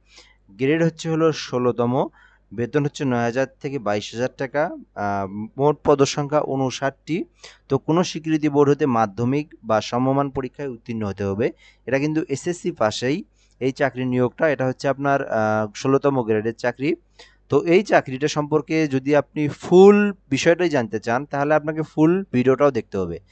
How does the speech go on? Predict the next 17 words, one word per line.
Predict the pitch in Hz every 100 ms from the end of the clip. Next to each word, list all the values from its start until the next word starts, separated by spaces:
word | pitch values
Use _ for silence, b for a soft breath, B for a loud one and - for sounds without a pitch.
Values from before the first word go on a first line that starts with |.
| b b -
যদি | 131 151
আপনি | 143 156
কাটছাঁট | 139 127 - 143
করেন, | 165 175
তাহলে | 147 127
কিন্তু | 131 123
আপনি | 120
বিষয়টা | 117 113 120 117
বুঝবেন | 107 104 98 98
না। | 82 - b b b
তো | 123 - -
কি, | 175 202
আমি | 165 165
এটা | 160 160
আগে | 147 147
বলে | 139 120 117
নেই। | 120 165